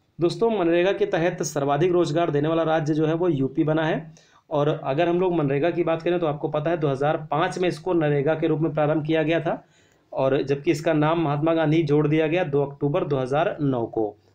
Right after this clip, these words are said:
तो स्था-, अ, शुरुआत अगर हम लोग बोलें, तो दो हज़ार पाँच, और मन-, नरेगा का नाम मनरेगा कब पड़ा? दो अक्टूबर दो हज़ार नौ को। यू-, उत्तर प्रदेश से बात करें, तो दोस्तों, बेसिक फैक्ट आपको सब लगभग पता है, यहाँ पर सभ्यता का पालना इसको कहा जाता है,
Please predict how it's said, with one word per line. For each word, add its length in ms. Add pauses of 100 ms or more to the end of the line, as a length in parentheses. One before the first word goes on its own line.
तो 360
स्था-, 340
अ, 200
शुरुआत 500
अगर 160
हम 120
लोग 140
बोलें, 220
तो 100
दो 80
हज़ार 280
पाँच, 280
और 180
मन-, 280 (420)
नरेगा 340
का 140
नाम 160
मनरेगा 400
कब 200
पड़ा? 140
दो 140
अक्टूबर 340
दो 100
हज़ार 400
नौ 240
को। 280 (360)
यू-, 240
उत्तर 220
प्रदेश 220
से 120
बात 180
करें, 220
तो 60
दोस्तों, 340 (120)
बेसिक 320
फैक्ट 260
आपको 240
सब 200 (140)
लगभग 380
पता 240
है, 80
यहाँ 140
पर 120
सभ्यता 420
का 120
पालना 320
इसको 220
कहा 180
जाता 280
है, 140